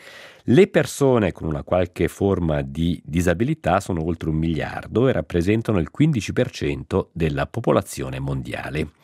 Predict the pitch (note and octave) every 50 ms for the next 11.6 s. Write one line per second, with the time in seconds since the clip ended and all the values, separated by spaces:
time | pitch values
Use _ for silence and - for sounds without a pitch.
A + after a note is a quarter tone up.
0 | - - - - - - - - - B2 B2 B2 - F#3+ D#3 - D#3+ E3+ F3 F3+
1 | E3 F3+ - - E3 E3 E3 D#3 C#3+ - - - D3+ D#3+ D#3+ - - _ - D#3+
2 | D#3 D#3+ D#3 - - - F#3+ G3+ F#3+ D#3+ B2 G#2+ G2+ G2 F#2+ F#2 F2+ F2 F#2 F#2
3 | E2+ D2 E2 E2 D2 D#2 C#2+ D2+ E2 D#2+ D#2 D2+ D#2 C#2+ D2+ C#2+ C2+ C2+ C2 C2+
4 | D2+ E2+ E2+ E2+ F2+ F#2+ A2 D3+ F#3+ - - - D#2+ - - D2+ D2 D2 - C#2+
5 | C#2+ C#2 C2 C2 C2+ C#2+ C2+ C2 C2 C2 B1+ B1 B1 - B1 - C#2 C2 - -
6 | - A2+ C#3 - - _ - C3+ D#3+ F3+ F3 C#3+ G#2 G#2 A2+ G#2+ A2 A2+ G#2+ G2+
7 | - A#2 A2 G#2+ G2 F#2 F2+ F#2 E2+ E2 D#2+ D2+ C#2 C#2+ C#2+ C#3 C3+ - - -
8 | G#2+ C#3+ D#3 D3+ - - _ _ - C3+ C3 - - - - - F3+ E3+ D#3+ -
9 | - - F3 F#3 G3 F3 - - F3 E3 B2 D#2+ C#2 - D#3 F3 - A#2 A#2 -
10 | - C3 D3+ F3 E3+ B2 E2 - - - - - - F2 E2 - - G#2 F#2+ -
11 | D2 C2+ B1 - - - - - E2+ G2+ G2